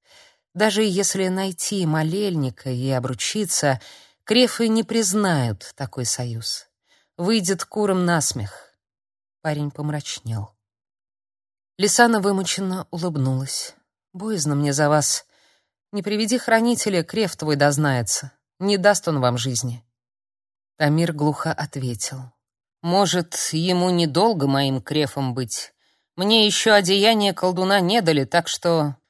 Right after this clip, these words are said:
В этот самый миг, словно в насмешку над его словами, распахнулась дверь покойчика, и на пороге возник старший выуч Донатоса,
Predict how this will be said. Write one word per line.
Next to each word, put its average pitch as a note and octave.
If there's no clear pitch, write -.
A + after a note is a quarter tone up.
В E3
этот G#3
самый G3+
миг, A3+
словно G3
в F#3
насмешку F#3+
над B2
его C3
словами, G3+
распахнулась B3+
дверь F#3
покойчика, A#3+
и A3+
на A3+
пороге B3
возник A3+
старший A#3+
выуч G3+
Донатоса, D#3